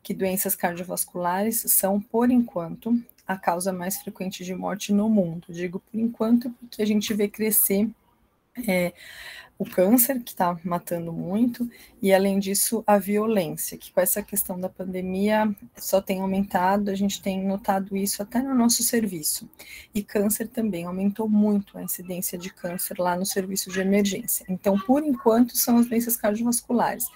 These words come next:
mas provavelmente existe uma transição aí epidemiológica importante e isso deve mudar em algum momento. Essas estatísticas, elas são de dois mil e vinte. E aí,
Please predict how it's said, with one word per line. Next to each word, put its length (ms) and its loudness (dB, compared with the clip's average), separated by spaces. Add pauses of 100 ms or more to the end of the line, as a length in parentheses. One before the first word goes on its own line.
(380)
mas 400 0 (100)
provavelmente 640 0
existe 300 -2
uma 100 -2
transição 800 0 (400)
aí 160 -2
epidemiológica 840 -4
importante 760 -4
e 80 0
isso 220 -2
deve 300 2
mudar 360 2
em 60 0
algum 240 0
momento. 640 0
Essas 400 2
estatísticas, 840 -2
elas 220 -2
são 180 -2
de 140 -4
dois 200 -2
mil 160 0
e 100 4
vinte. 540 -4 (840)
E 60 2
aí, 440 6